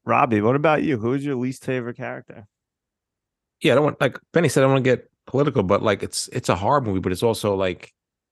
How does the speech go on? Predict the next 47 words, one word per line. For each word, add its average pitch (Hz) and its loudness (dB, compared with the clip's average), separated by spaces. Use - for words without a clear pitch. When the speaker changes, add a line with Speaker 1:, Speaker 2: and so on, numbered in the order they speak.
Speaker 2:
you 147 -4
know, 85 -4
kind 117 -6
of 92 -4
a 92 -2
movie 92 -2
about 85 -6
greed, 98 0
and, 82 -6
like, 78 -6
you 139 -4
see 92 0
it, 87 -4
like, 82 -4
obviously 85 -6
in 85 -4
everyday 82 -4
life, 87 -4
kinda 82 -2
just 78 -6
like, 80 -2
"All 82 0
right, 80 -2
whatever, 82 0
a 82 -6
couple 110 0
people 80 -4
dead 82 -2
here 82 0
and 80 -4
there, 78 -4
but 82 -2
we 98 -4
can't 85 -4
stop 82 -4
the - -10
flow 87 -2
of 76 -8
cash 87 -4
coming 78 -8
in." 78 -8
So - -2
Speaker 1:
<laughs> - -8
Speaker 2:
it 107 2
is 123 4
a 104 4
little, 101 4